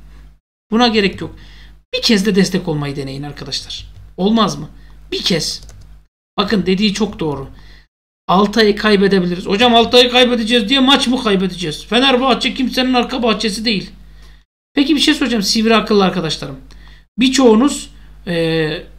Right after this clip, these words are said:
İrfan Can Eğribayat'ın oynamasını falan düşünüyorsunuz da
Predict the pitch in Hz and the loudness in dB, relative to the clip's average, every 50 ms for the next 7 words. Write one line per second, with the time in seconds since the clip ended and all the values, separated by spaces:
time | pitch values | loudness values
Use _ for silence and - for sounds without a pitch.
0 | - - - - _ _ - 220 226 208 220 247 247 233 247 247 - - 226 233 | -20 -20 -20 -20 _ _ -2 0 0 2 4 4 4 6 4 2 2 2 2 2
1 | 240 220 226 226 220 214 220 226 - 220 202 208 214 220 214 202 196 214 220 185 | 2 2 2 2 2 2 0 -4 -2 0 2 2 4 2 2 0 0 0 -2 -2
2 | - 208 208 220 214 220 220 - - - 185 180 180 - 196 185 180 165 185 254 | 0 0 2 2 0 0 -4 -8 -14 -8 -6 -4 -2 0 0 0 0 0 -2 -6
3 | 247 196 180 170 156 - | -6 -6 -8 -8 -10 -12